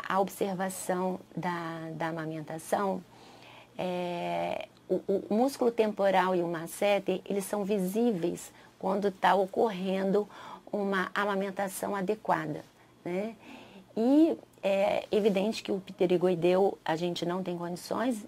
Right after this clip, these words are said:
é, de, de, de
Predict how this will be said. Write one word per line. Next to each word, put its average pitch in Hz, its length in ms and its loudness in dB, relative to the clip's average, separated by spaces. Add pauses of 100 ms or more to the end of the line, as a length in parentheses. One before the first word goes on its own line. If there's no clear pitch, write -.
é, 160 220 0
de, 170 500 -4
de, 165 560 -2 (320)
de 170 480 -6